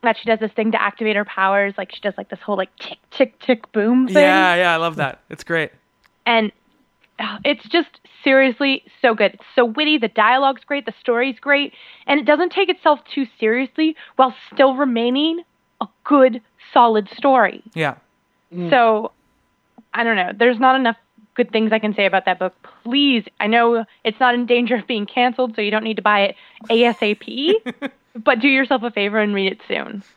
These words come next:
Speaker 2: It's really great. Yeah.
Speaker 1: Um, Bobby, to you quickly, I started reading Daredevil finally.
Speaker 2: Oh, wow.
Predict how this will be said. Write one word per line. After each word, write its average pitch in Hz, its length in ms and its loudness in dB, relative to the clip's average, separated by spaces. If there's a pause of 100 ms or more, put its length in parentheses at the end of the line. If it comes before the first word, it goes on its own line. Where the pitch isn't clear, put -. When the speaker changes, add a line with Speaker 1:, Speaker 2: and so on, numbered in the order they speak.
(100)
Speaker 2:
It's 156 260 -16
really 151 220 -10
great. 139 240 -14 (140)
Yeah. 135 180 -10 (460)
Speaker 1:
Um, 214 420 -2 (760)
Bobby, 233 260 2
to - 140 -10
you 285 340 0
quickly, 202 500 -8
I 233 120 -12
started 339 320 0
reading 339 280 0
Daredevil 254 460 2
finally. 190 520 -4
Speaker 2:
Oh, 269 160 -4
wow. 240 420 -2